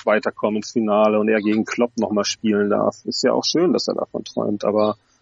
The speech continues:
wird nicht passieren. Ronaldo mit freiem Oberkörper erzielt seine Tore sechzehn bis neunzehn.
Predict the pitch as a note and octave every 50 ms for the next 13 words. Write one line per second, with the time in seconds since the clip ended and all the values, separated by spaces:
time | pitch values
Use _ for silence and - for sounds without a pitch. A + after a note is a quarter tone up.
0 | _ _ _ - C3 B2 B2 - - C3+ - - F3 E3+ C3 G2+ G#2+ G#2+ A2 A#2+
1 | C#3 D#3+ F3 F3+ F3+ - - _ _ _ _ _ _ _ _ _ _ _ _ _
2 | _ _ _ _ - - D#3 D#3 - - C3 C3 C#3 C#3 C#3 C3+ C#3 C#3+ D3 C#3
3 | - C#3 C3 B2+ C#3 C3 A#2+ - - C3+ B2 - C3 A#2+ A#2+ A#2 - C3+ B2+ B2
4 | B2 G#2+ B2+ C3 - - C3+ A2+ A2+ G#2+ - A2+ G#2+ A#2+ D3 F3 - - F3+ F3+
5 | A3 G3